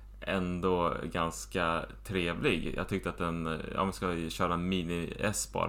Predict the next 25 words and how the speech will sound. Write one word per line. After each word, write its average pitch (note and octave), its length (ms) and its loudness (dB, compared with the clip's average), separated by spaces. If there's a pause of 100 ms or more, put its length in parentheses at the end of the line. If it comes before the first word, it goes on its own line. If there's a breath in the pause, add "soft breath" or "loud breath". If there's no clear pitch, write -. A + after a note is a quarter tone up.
på E2+ 100 0
den, E2 100 0
så - 180 -6
tyckte - 300 -4
jag G2 60 4
att G2 60 -4
den E2 400 -6
skötte - 540 0
liksom E2 460 0 (380 loud breath)
slasher-skrämseln E2 1600 0 (200)
ganska E2 500 0
bra. F#2+ 400 0 (300)
Och - 380 -2
det F2+ 60 2
var E2+ 180 -2
kul F#2+ 280 0
att F2 60 0
se E2 260 -2
den D#2+ 200 -2
med, D#2+ 200 0 (680 loud breath)
det - 140 -6
var F2 140 4
ju D#2+ 60 2
tonåringar F2+ 680 2
i D#2+ 200 -2